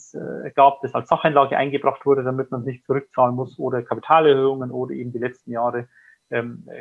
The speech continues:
Bankdarlehen und, äh, Anleihen, die emittiert wurden, um eben auch die Kosten zu decken. Das heißt, das muss nicht unbedingt der Fall sein. Nur weil jemand Zinsen zahlen kann oder eine Dividende zahlen kann,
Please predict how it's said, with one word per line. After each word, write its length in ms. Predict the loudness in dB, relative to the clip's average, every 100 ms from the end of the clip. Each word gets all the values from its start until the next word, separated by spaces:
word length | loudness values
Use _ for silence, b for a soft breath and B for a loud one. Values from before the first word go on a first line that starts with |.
| -4
Bankdarlehen 840 | -4 -4 -14 -2 2 2 2 -2 -4
und, 440 | -2 -2 -2 -4
äh, 240 | -2 0
Anleihen, 480 | 2 2 2 0 0
die 100 | -10
emittiert 420 | -14 -12 -8 -6
wurden, 180 | -6 -6
um 140 | -12 -18
eben 180 | -18 -18
auch 160 | -18
die 100 | _
Kosten 340 | -6 -6 -6 -20
zu 100 | _
decken. 280 | -18 -18 -20
Das 120 | -14 -6
heißt, 200 | -6 -6 B B B _
das 120 | -4
muss 220 | -4 0
nicht 240 | -2 -2 -2
unbedingt 480 | -2 -2 -4 -2
der 80 | -2
Fall 260 | 4 4 4
sein. 140 | 0
Nur 140 | 0 2
weil 120 | 2
jemand 320 | 2 -2 -4
Zinsen 300 | -2 -2 -2
zahlen 280 | 4 4 4
kann 160 | -2 -4
oder 160 | -4
eine 140 | -4 -4
Dividende 480 | -4 0 0 0 2
zahlen 300 | 2 2 -2
kann, 300 | -6 -6